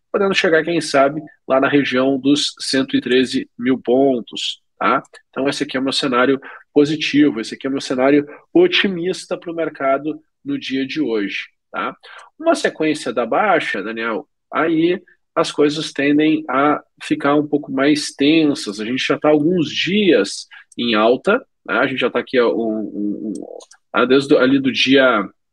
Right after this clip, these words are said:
pra ser mais exato, né? Desde o dia dez de maio,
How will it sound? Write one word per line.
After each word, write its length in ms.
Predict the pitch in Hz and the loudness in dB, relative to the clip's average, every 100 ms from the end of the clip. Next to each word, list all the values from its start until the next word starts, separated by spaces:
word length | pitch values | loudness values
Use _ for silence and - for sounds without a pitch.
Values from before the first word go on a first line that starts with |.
| _ _ _ _ _ - | _ _ _ _ _ -8
pra 120 | 127 | -6
ser 160 | - 127 | -4 -2
mais 180 | 127 123 | -2 -2
exato, 500 | 107 131 127 - 104 _ _ | 2 2 2 -4 -14 _ _
né? 200 | 101 135 - - - - | -6 -6 -6 -20 -20 -8
Desde 320 | 117 151 151 151 | 2 2 4 -2
o 40 | |
dia 1000 | 120 131 135 135 127 127 123 123 120 117 107 | -2 0 2 4 4 4 2 2 0 -2 -2
dez 340 | 127 160 175 135 | 0 2 2 -2
de 140 | 139 | -6
maio, 500 | 110 110 143 196 | -4 -4 -2 -4